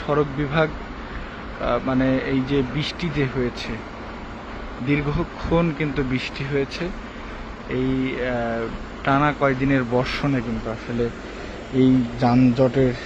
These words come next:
সৃষ্টি হয়েছে। আমি একটু দেখানোর চেষ্টা করছি যে তীব্র যানজট কিন্তু, মানে এই রাস্তা দিয়ে তো সবসময় আসলে ভারী যানবাহনগুলো চলে, আহ,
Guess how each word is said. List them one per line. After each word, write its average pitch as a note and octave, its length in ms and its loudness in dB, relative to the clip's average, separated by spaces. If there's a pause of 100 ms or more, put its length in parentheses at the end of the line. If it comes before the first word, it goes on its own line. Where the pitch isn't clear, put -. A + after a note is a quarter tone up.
(280)
সৃষ্টি - 400 0
হয়েছে। C3 440 0 (680)
আমি C3+ 420 4
একটু C3+ 320 -4
দেখানোর C#3 480 0
চেষ্টা C3 280 -4
করছি B2 320 -6
যে C3 120 -8 (120)
তীব্র D#3+ 400 -10
যানজট B2+ 480 -4
কিন্তু, A2+ 280 -8 (1400)
মানে C3 200 0
এই D#3 180 2
রাস্তা D3+ 360 0
দিয়ে F#3 300 2
তো F#3 240 0
সবসময় E3+ 540 -2
আসলে E3+ 380 0
ভারী C3+ 320 -2
যানবাহনগুলো C3 880 0
চলে, A#2+ 240 -4
আহ, - 1120 -12